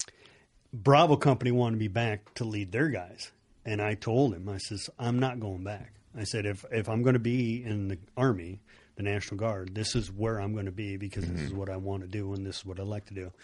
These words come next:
Speaker 1: And he says, "Don't worry, they will never ask you again to come back."
Speaker 2: <laughs>
Speaker 1: So I got two things that day. I got promoted and I got the ability to stay where I wanted to, which,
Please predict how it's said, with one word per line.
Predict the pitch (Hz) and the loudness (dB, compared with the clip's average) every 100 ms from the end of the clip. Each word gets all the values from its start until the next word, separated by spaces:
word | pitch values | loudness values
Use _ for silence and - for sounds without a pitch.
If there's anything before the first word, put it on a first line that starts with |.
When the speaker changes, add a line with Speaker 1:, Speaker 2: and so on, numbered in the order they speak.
| - - - _ _ | -20 -20 -20 _ _
Speaker 1:
And | 110 | -4
he | 113 | -2
says, | 117 104 - - - | -2 -4 -8 -14 -10
"Don't | 107 107 | -6 -4
worry, | 104 95 92 - _ | -4 -6 -10 -16 _
they | 101 101 | -6 -4
will | 101 101 | -4 -4
never | 98 98 104 | -4 -6 -8
ask | 104 98 - | -6 -8 -8
you | 95 | -8
again | 92 92 | -8 -10
to | 98 | -12
come | - 92 | -12 -12
back." | 90 - - - | -12 -8 -6 -4
Speaker 2:
<laughs> | 82 - - - - - - - - - | -4 -6 -10 -12 -12 -18 -20 -8 -6 2
Speaker 1:
So | 139 127 139 - 117 | 6 6 4 -2 -4
I | 117 | 2
got | 117 123 - - | 2 2 -8 -6
two | - 131 | 0 2
things | 113 104 98 | 2 -2 -2
that | 104 104 | -4 -4
day. | 104 107 | -4 -2
I | |
got | 110 110 | -4 -4
promoted | - 113 113 117 123 127 _ _ _ | -2 2 2 4 2 0 _ _ _
and | 104 101 98 98 98 - - | -2 0 0 -2 -4 -12 -6
I | 104 | -4
got | 104 101 - | 0 -2 -2
the | |
ability | 98 107 107 104 | -4 -2 -2 -4
to | 95 | -6
stay | - 107 | -6 -4
where | 101 | -4
I | 101 | -6
wanted | 107 113 - | -6 -8 -6
to, | 95 | 0
which, | 120 123 - | 2 2 0